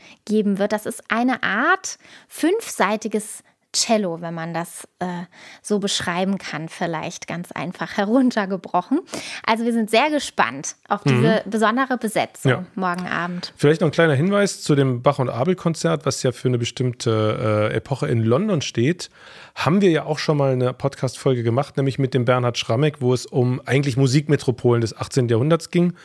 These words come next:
Speaker 2: Und da war auch ein Kapitel, das findet ihr in den Kapitelmarken der Folge, ging dann auch um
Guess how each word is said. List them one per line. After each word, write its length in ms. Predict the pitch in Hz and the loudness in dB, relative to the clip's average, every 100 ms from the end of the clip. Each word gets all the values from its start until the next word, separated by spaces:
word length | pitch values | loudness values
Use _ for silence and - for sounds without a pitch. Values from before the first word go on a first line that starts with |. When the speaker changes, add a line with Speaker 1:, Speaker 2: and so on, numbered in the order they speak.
| - - - _ | -20 -20 -20 _
Speaker 2:
Und 420 | 120 113 - - | 0 0 -2 0
da 300 | 113 117 117 | 2 2 0
war 140 | 117 | -2
auch 160 | 117 - | -4 -4
ein 160 | 113 | -4
Kapitel, 420 | 110 117 - - 110 | -2 -2 -4 -4 -4
das 140 | 104 | -2
findet 260 | - 110 117 | -2 -2 -2
ihr 100 | 131 | -2
in 140 | 113 | 0
den 300 | 104 101 101 | 0 0 -4
Kapitelmarken 720 | - - 113 107 104 104 113 | -6 -4 -2 -2 -2 -4 -4
der 100 | 104 | -4
Folge, 480 | - 104 104 104 101 - | -4 -4 0 -2 -4 0
ging 160 | 117 | 2
dann 140 | 107 107 | 2 0
auch 200 | 113 - | -4 -4
um 340 | 113 104 104 | -4 -4 -6